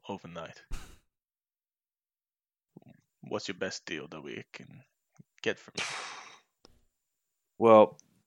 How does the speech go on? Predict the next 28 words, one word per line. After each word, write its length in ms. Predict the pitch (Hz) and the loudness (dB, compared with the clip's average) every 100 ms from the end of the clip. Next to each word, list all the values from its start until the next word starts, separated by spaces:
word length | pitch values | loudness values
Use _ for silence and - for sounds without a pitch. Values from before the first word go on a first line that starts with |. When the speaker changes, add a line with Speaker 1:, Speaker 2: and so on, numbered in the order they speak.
| _ - | _ -10
Speaker 2:
the 80 | |
third 280 | 120 131 139 | 2 8 8
floor 300 | - 117 110 | 8 8 8
is 120 | 98 | 6
off, 360 | 78 - - - | 2 0 -2 0
uh, 380 | 92 90 87 76 - _ | 4 6 4 2 -4 _
off 220 | 92 - | -8 0
limits. 580 | 104 117 139 - - - - | 2 2 2 4 4 2 2
Speaker 1:
Third 180 | 151 139 | 2 2
floor 320 | - 113 104 | -2 -4 -2
it 140 | 60 | -4
is. 260 | - - - - - | -8 -14 -16 -20 -6
Man, 260 | 113 110 104 | -2 -2 -4
two 140 | - | -10
slippers. 420 | 107 - - - - - _ _ _ _ _ _ | -10 -12 -18 -20 -20 -20 _ _ _ _ _ _
Speaker 2:
N-, 140 | 107 - - | -8 -6 -6
no, 380 | 104 123 92 - - | 2 4 4 -2 -4
it's 360 | - 123 - | -2 -2 0
off 260 | 127 - - | 2 2 2
limits. 640 | 107 92 82 - - - - | 2 2 -2 -2 0 0 2
The 60 | |
Widow 200 | 113 127 | 8 8
Ferris 560 | 117 123 110 95 - - | 10 10 10 8 2 4
lives 220 | 107 92 | 2 2
on 60 | 98 | -2
the 60 | |
third 240 | 92 101 92 | 4 4 4
floor 340 | 98 90 87 | 4 4 2